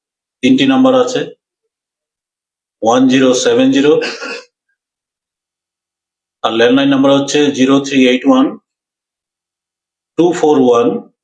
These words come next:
সিক্স ফোর, আহ, সিক্স জিরো ফোর ফাইভ, টু ফোর ওয়ান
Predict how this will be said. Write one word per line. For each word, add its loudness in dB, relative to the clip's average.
সিক্স -2
ফোর, 2
আহ, 2
সিক্স -4
জিরো 0
ফোর 0
ফাইভ, -2
টু 2
ফোর 2
ওয়ান 0